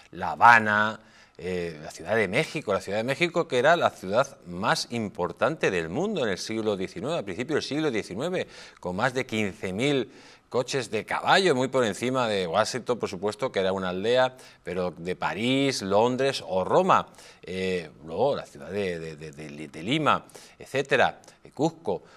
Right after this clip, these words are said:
Lo cierto es que estamos hablando de ciudades majestuosas en su momento,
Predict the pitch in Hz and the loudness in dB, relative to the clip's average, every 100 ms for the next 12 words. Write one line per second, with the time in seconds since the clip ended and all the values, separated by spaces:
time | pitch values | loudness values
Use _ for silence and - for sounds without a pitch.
0 | - 80 92 110 123 127 160 165 160 151 | -20 -10 -8 -2 -2 4 6 6 4 -2
1 | - 127 143 139 131 139 143 180 - - | 0 0 2 0 2 0 2 0 0 -10
2 | 90 98 98 - 90 113 160 156 127 101 | -8 -4 -4 -4 -4 0 2 2 0 -2
3 | - - 98 120 135 156 180 - - 104 | -10 -4 4 4 6 4 4 0 -10 -6
4 | - 92 90 117 127 170 190 | -4 -4 -4 -4 -2 -2 -2